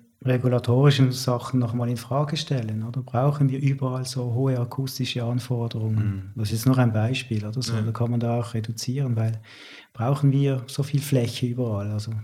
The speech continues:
Speaker 1: das ist auch
Speaker 2: Mhm.
Speaker 1: ein Dialog, ist da wichtig mit der Bauherrschaft, mit der Stadt, dass man auch die Anforderungen noch mal runter, sich, äh, da noch mal hinterfragt oft, oder? Auch unsere Komfortansprüche sind immer gestiegen. Das
Speaker 2: Mhm.
Speaker 1: Kühlen, das ist
Speaker 2: Mhm.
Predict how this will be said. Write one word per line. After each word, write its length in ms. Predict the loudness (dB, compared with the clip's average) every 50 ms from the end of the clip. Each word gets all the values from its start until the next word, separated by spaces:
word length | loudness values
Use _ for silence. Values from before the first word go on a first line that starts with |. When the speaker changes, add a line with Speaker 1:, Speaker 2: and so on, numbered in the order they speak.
| -6
Speaker 1:
das 140 | -6 -6 -2
ist 60 | 0
auch 220 | 0 0 0 2 2
Speaker 2:
Mhm. 60 | 2
Speaker 1:
ein 80 | 2 4
Dialog, 600 | 2 2 4 4 6 6 6 4 4 0 -6 -12
ist 180 | -12 -4 -2
da 60 | 0
wichtig 320 | 2 2 0 0 -2 -2 -2
mit 180 | -2 -2 -2
der 60 | -2 0
Bauherrschaft, 840 | 0 2 2 2 2 2 2 2 0 0 -2 -4 -10 -16 -20 -20 _ _ _ _ _ -20 -20 _ _ _ -20 _ _ _ _ -2
mit 220 | -2 -2 0 0
der 60 | -2
Stadt, 560 | -2 0 2 2 2 2 0 -2 -8 -12 -12 -14 _ _ _ _ _ _ _ _ _ _ _ _ _ _ -2
dass 100 | 0 2
man 160 | 4 4 6 6
auch 120 | 4 2
die 100 | 0 0
Anforderungen 500 | 2 2 4 4 4 4 4 6 4 4
noch 140 | 4 4 2
mal 140 | 0 0 2
runter, 440 | 2 2 2 0 0 -2 -4 -4 -6 -10 -16 _ _ _ _
sich, 320 | -8 -8 -6 -6 -6 -6
äh, 300 | -4 -4 -2 -2 -4 -4 -4 -6 -6 -8 -14 _ _ _ -20 _ _ _ _ -20 _ _ -20 _ _ _
da 160 | 2 6 6
noch 160 | 6 6 6
mal 100 | 6 6 6
hinterfragt 840 | 6 4 4 2 0 -2 0 2 4 4 4 4 2 0 -4 -4
oft, 320 | -4 -4 -6 -8 -8 -6
oder? 360 | -4 -2 -2 -2 2 6 8 8
Auch 200 | 8 6 2 -4 -12 -16 -16 -18 -18 -18 -20 -20 0 _
unsere 280 | 4 4 6 4 2 0
Komfortansprüche 1120 | 2 2 2 2 2 2 2 4 4 4 4 4 2 2 2 4 4 4 4 4 0 -2
sind 240 | -2 -2 -4 -4 -4
immer 160 | -4 -4 -4
gestiegen. 640 | -4 -4 -6 -6 -2 0 0 0 2 2 2 0 0
Das 180 | -2 -4 -4
Speaker 2:
Mhm. 40 | -4 0
Speaker 1:
Kühlen, 420 | 2 4 4 4 4 4 2 2
das 200 | 0 -2 -2 -4
ist 300 | -6 -8 -6 -8 -8 -8
Speaker 2:
Mhm. 140 | -10 -12